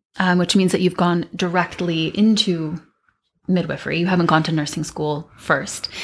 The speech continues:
And then you have nurse midwives who have gotten nursing degrees and experience and then become midwives that way. From the direct entry route, you can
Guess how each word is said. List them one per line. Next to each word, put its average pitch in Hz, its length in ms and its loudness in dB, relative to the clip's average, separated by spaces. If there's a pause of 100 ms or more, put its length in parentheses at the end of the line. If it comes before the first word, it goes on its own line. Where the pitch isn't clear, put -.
(320)
And 190 100 4
then 185 100 6
you 180 80 4
have 165 440 2
nurse 180 300 0
midwives 156 420 -6
who - 100 -8
have 156 60 -6
gotten 170 300 2
nursing 170 500 0 (100)
degrees 143 380 -10
and 147 100 -6
experience 143 540 -6
and 143 100 -4
then 143 300 -4
become - 500 -6
midwives 156 400 -6
that - 200 -4
way. 143 160 -8 (480)
From - 440 2
the 269 80 4
direct 202 360 -6
entry 190 340 -4
route, 170 460 -2
you 185 140 -2
can 180 560 -4